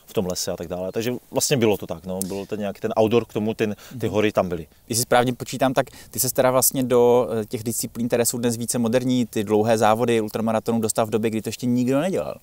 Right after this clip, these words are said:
Speaker 1: Je, přesně tak, je, ty jsi hodně moudrý muž.
Speaker 2: <laughs>
Speaker 1: A <laughs> přesně, přesně tak, dobře, hezky jsi to řekl, vlastně svůj první,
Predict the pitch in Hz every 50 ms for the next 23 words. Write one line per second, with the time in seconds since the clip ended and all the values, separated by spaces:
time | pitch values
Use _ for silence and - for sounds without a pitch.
0 | _ - 113 123 147 147 - - 117 - 139 120 127 123 113 110 107 113 - -
1 | 110 107 131 117 107 92 92 87 85 90 104 120 160 - - - 139 - - 165
2 | 123 139 160 - - - - - - - - - 214 175 175 - 208 214 196 175
3 | - - 139 - - 151 - 120 - 143 127 - 156 127 117 123 147 151 127 113
4 | 117 139 117 117 - - - - 143 131 147 - - 160 165 165 139 127 - -
5 | 147 139 123 - - 147 147 127 - 135 131 117 131 135 139 139